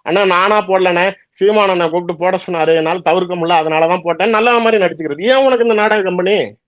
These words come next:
உண்மை இதுதான் சொல்லிட்டு போ. சார், அவர் பதினஞ்சு வாழ்க்கை, பதினஞ்சு வருஷமா நான் பொது வாழ்க்கையில இருக்கிறேன்.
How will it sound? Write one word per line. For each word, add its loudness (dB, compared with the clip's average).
உண்மை 2
இதுதான் 0
சொல்லிட்டு 0
போ. -2
சார், 0
அவர் 0
பதினஞ்சு 0
வாழ்க்கை, -2
பதினஞ்சு 0
வருஷமா -2
நான் -2
பொது -4
வாழ்க்கையில -2
இருக்கிறேன். -12